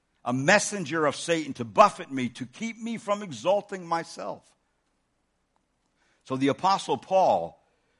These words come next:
was given the discipline not because he was proud, but to prevent him from becoming proud.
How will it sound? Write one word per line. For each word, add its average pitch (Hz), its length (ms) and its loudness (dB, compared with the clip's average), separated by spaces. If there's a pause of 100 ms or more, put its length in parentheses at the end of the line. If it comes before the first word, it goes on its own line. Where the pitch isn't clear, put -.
(160)
was 120 260 -2
given 175 520 2 (760)
the 135 180 2
discipline 104 1040 -2 (480)
not 156 580 4 (420)
because 151 640 2 (100)
he 139 200 2
was 127 320 0
proud, 101 840 0 (1500)
but 143 240 4
to 143 100 -2
prevent 147 560 0
him 147 260 -4
from 131 300 -2
becoming 117 640 -4
proud. 71 320 -12